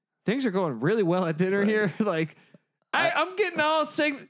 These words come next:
Speaker 1: signals are clear that th-, things are going
Speaker 2: Right.
Speaker 1: that direction.
Speaker 2: Yeah.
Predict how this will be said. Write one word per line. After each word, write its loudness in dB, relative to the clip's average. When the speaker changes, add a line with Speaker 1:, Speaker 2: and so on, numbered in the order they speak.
Speaker 1:
signals 0
are 0
clear 0
that 0
th-, 0
things 0
are 0
going 0
Speaker 2:
Right. 0
Speaker 1:
that 0
direction. 0
Speaker 2:
Yeah. -2